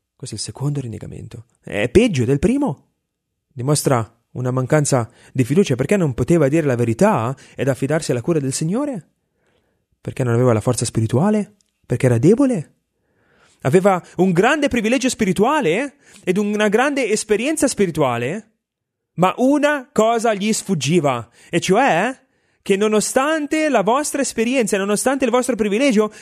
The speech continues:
non siete necessariamente invincibili. E può darsi che ci siano persone che pensano che, perché sanno così tanto della Bibbia,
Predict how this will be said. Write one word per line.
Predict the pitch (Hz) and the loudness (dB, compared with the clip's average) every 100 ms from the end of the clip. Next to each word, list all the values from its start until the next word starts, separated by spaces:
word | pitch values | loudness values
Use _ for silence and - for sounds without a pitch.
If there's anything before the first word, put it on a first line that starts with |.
| - | -4
non | 202 208 | 0 0
siete | - 285 226 | 0 0 0
necessariamente | 208 202 220 240 269 247 | -2 -2 -2 -2 -2 -4
invincibili. | 240 269 262 330 370 330 185 123 _ _ _ | -2 -2 0 2 2 0 -2 -8 _ _ _
E | - 208 208 | -2 2 4
può | 208 | 2
darsi | 185 240 294 - 175 190 | 2 2 0 -2 -4 -4
che | 190 180 | -2 -2
ci | 175 202 | 0 -2
siano | 247 247 | 0 0
persone | 185 175 - 285 | 0 -2 0 0
che | 240 175 | 0 0
pensano | 254 302 226 175 | 0 -2 0 -2
che, | 151 120 123 196 | -2 -2 -2 -2
perché | 160 156 170 | -2 0 0
sanno | - 190 185 | 2 0 2
così | 165 156 | 0 0
tanto | 185 175 | 0 2
della | 147 135 | 2 2
Bibbia, | 185 311 160 131 190 | 2 0 2 2 2